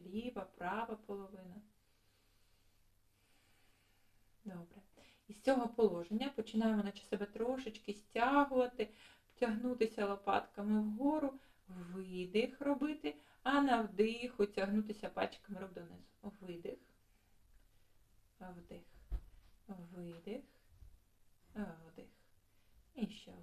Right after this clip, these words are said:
видих, вдих. Чудово. Чотири, три,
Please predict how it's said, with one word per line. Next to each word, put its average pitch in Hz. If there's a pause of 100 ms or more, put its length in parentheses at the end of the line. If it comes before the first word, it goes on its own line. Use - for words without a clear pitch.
(100)
видих, 226 (1080)
вдих. - (220)
Чудово. -
Чотири, 208 (2500)
три, 180